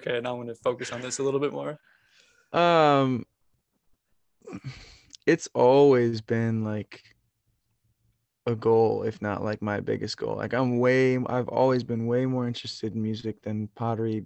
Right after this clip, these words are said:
Speaker 2: than
Speaker 1: Really?
Speaker 2: fucking damn near anything. Like, maybe soccer I was bigger into when I was in school. I was bigger into sports 'cause, you know, like, I was, that's the tough thing a little bit about, I feel like, growing up in the Midwest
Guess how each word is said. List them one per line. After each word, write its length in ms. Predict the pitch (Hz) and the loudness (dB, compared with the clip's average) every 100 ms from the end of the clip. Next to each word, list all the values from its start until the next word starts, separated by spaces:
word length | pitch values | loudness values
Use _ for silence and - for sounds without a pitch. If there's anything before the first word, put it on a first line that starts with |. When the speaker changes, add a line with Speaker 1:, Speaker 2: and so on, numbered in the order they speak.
| - | -8
Speaker 2:
than 360 | 110 104 98 117 | -8 -6 -6 -10
Speaker 1:
Really? 140 | 117 _ _ _ | -14 _ _ _
Speaker 2:
fucking 360 | 113 - 110 107 | -10 -8 -8 -6
damn 200 | 117 113 | -4 -2
near 160 | 104 98 | -2 -4
anything. 480 | 101 - - 131 - - - | -6 -10 -16 -18 -20 -16 -12
Like, 120 | 101 _ _ _ - _ _ _ _ _ _ _ _ | -12 _ _ _ -20 _ _ _ _ _ _ _ _
maybe 380 | 117 123 139 135 | -4 0 2 2
soccer 600 | - 113 113 - 117 117 | 0 0 0 0 -2 -2
I 120 | 107 117 | -4 -4
was 180 | 117 | -2
bigger 340 | 113 117 117 117 | -2 -2 -2 -2
into 440 | 117 113 120 117 | -4 -2 -4 -2
when 120 | 113 | -4
I 120 | 113 110 | -4 -4
was 200 | 110 113 | -4 -4
in 360 | 113 113 113 - | -4 -4 -6 -10
school. 520 | - 117 117 123 123 - | -8 -2 -2 -2 -6 -2
I 100 | 127 | 0
was 140 | 123 | 0
bigger 280 | 117 135 131 | 0 0 0
into 140 | 120 | -4
sports 380 | 113 - 120 117 | -6 -6 -4 -4
'cause, 200 | - 113 | -8 -8
you 120 | 123 | -6
know, 80 | 113 | -8
like, 160 | 113 113 | -6 -2
I 60 | |
was, 140 | 120 113 - - - - - - - _ | -2 -2 -10 -20 -20 -20 -20 -20 -20 _
that's 200 | 156 170 | 2 2
the 60 | 151 | 0
tough 220 | 139 127 | 2 2
thing 200 | 123 120 | -2 -2
a 80 | 113 | 0
little 240 | 113 113 | 0 2
bit 200 | 107 107 | 0 0
about, 340 | 107 107 - - | 0 -2 -2 -4
I 100 | 110 | -4
feel 200 | - 107 | 0 0
like, 140 | 107 | 0
growing 280 | - 104 104 | 0 0 0
up 120 | 107 | -2
in 60 | 107 | -2
the 60 | |
Midwest 560 | 107 107 107 107 - | -2 0 0 -2 -8